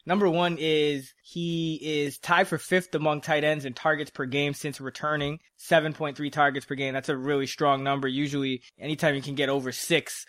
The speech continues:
per game for a tight end, um, it kinda puts them in play in D F S. And then, even more importantly for A S J, four of seven, four of the Jets' seven targets inside the ten-yard line since he has returned. And,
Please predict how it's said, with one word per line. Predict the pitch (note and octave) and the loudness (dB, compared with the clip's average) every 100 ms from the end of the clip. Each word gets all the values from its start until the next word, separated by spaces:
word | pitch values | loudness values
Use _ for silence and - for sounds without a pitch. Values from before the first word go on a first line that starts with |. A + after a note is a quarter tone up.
| _ | _
per | - D3 | -6 -2
game | D3 C#3 C3 | 0 0 -2
for | C#3+ | -4
a | C3 | -4
tight | - C#3+ C#3 | 0 2 2
end, | C#3 C3+ B2+ _ _ | 0 -2 -6 _ _
um, | C3 B2+ | -8 -8
it | |
kinda | - C#3 - | -2 -4 -2
puts | D#3+ - | -8 -6
them | D3 C3 B2 _ _ | -10 -10 -14 _ _
in | C#3 | -10
play | C3 - D#3 D3 C3+ B2 _ - | -10 -4 -2 0 -4 -10 _ -14
in | D3 | -8
D | D3+ D3 | -4 -4
F | C3 | 0
S. | E3 D#3 C#3 | 2 2 0
And | D3 D3+ | -4 0
then, | D3 C3+ B2+ _ _ | 0 -2 -8 _ _
even | F#3+ F#3+ | 0 2
more | D#3+ G3 | 4 4
importantly | F3 E3+ E3 D3+ D3 | 4 4 2 2 -4
for | C3+ D3+ D3 C#3 | -4 -4 -4 -2
A | E3 | 0
S | D#3 B2 | 0 0
J, | D#3 F3+ C#3+ | 2 2 0
four | - - F#3 A#3 | -6 2 6 8
of | G3+ | 6
seven, | C#3+ - F3 E3+ E3 D3+ C3+ _ _ | 0 0 2 4 2 -2 -10 _ _
four | - G3+ A#3+ | 2 8 10
of | A3 E3 | 8 4
the | D#3 _ - | -2 _ 2
Jets' | E3+ F3+ - | 6 6 2
seven | - E3+ D#3+ D#3 C#3 B2 _ | 0 2 2 -6 -10 -14 _
targets | - E3+ E3 D3 - - | 0 2 2 -2 -8 0
inside | F3 E3+ - D#3+ D#3 D#3 C3+ | 4 4 4 4 6 4 -4
the | |
ten-yard | B2 - D#3+ C3+ C#3+ D3+ | -14 -6 -4 2 4 4
line | C#3+ C3 B2 A#2 _ | 2 -2 -4 -10 _
since | - D#3 | -8 -8
he | D#3+ | -6
has | D3 | -6
returned. | C3 C3 - C#3+ C#3 B2+ | -6 -8 -4 -2 -4 -8
And, | A#2+ C#3 C#3 C3+ B2+ B2 | -8 -6 -4 -4 -6 -12